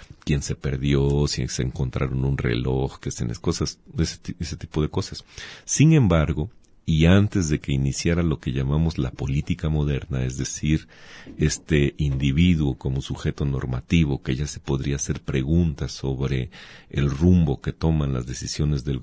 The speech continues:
del gobierno, o que obviamente eso no, no existía, ni siquiera estaba permitido, nadie ni por equivocación podría cuestionar lo que hacía el virrey y por mucho menos el, el rey.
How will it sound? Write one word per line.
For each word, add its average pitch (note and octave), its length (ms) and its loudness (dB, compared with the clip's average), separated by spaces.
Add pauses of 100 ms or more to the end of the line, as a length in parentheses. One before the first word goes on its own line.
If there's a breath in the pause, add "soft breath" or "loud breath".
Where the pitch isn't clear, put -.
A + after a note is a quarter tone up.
(100)
del C#2 160 -2
gobierno, D2+ 640 0
o A#1+ 100 -4
que - 160 -8
obviamente C2+ 460 -4
eso - 180 -12 (160)
no, C#2 220 2
no C#2 120 2
existía, D2+ 520 0
ni C#2+ 140 0
siquiera - 340 -4
estaba C2+ 260 -4
permitido, C#2 640 0 (420 loud breath)
nadie C#2+ 440 4
ni C2 120 0
por C2 220 -6
equivocación B1+ 640 -2
podría C#2+ 480 -2 (320 loud breath)
cuestionar C#2+ 720 2
lo B1 200 -4
que C2+ 380 -6
hacía C#2+ 420 -2
el C2+ 100 -2
virrey C#2 420 0
y D#2+ 80 -4
por D2 240 0
mucho D#2+ 340 -2
menos C#2 380 -2
el, D#2 160 -4
el D#2+ 140 0
rey. D#2+ 280 0